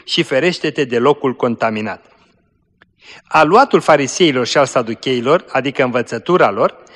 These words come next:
avea o înfățișare atrăgătoare. Însuși numele de fariseu însemnează sfânt,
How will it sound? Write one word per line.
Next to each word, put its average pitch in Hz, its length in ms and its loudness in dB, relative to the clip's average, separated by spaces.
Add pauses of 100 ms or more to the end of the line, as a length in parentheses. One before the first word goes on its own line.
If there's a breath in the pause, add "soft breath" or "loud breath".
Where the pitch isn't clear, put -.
(140 loud breath)
avea 151 300 0
o 233 40 6
înfățișare 139 640 -2
atrăgătoare. 160 720 0 (420 loud breath)
Însuși 214 420 2
numele 220 280 2
de 135 100 0
fariseu 131 500 0
însemnează 117 540 -6
sfânt, 156 500 -2